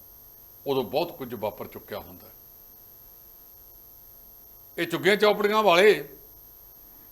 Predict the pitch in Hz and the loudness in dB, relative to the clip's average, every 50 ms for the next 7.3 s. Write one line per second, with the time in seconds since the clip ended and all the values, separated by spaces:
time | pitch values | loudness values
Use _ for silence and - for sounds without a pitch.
0 | _ _ _ _ _ _ - - 151 - - 240 247 240 240 190 175 160 165 160 | _ _ _ _ _ _ -6 -6 -6 -4 -6 -8 -4 -4 -4 -4 -4 -6 -8 -8
1 | 156 160 160 156 104 120 123 127 117 117 156 147 104 - 104 98 - - 98 - | -8 -8 -8 -6 -6 -4 -4 -4 -6 -8 -12 -12 -10 -10 -10 -6 -6 -6 -6 -6
2 | 117 120 113 - - - 139 131 110 92 - - - _ _ - - _ - 151 | -10 -10 -12 -10 -8 -6 -6 -6 -6 -8 -10 -18 -20 _ _ -20 -20 _ -14 -8
3 | - 180 151 120 117 110 120 175 190 - - 147 - 131 147 151 123 107 104 98 | -4 -4 -2 -2 -4 -6 -6 -6 -6 -4 -6 -6 -6 -8 -10 -10 -8 -8 -8 -10
4 | - 107 82 - - _ _ _ _ _ _ _ _ _ _ _ _ _ _ _ | -10 -16 -18 -20 -20 _ _ _ _ _ _ _ _ _ _ _ _ _ _ _
5 | _ _ _ _ _ _ _ _ _ _ _ _ _ _ _ _ _ _ - 135 | _ _ _ _ _ _ _ _ _ _ _ _ _ _ _ _ _ _ -8 -8
6 | 131 127 151 156 156 - 156 147 - - 170 151 139 135 117 123 117 - 139 123 | -8 -8 -8 -12 -12 -10 -10 -10 -8 -4 0 0 0 0 -2 -6 -8 -4 0 0
7 | 120 135 139 123 104 | 0 0 -2 -6 -8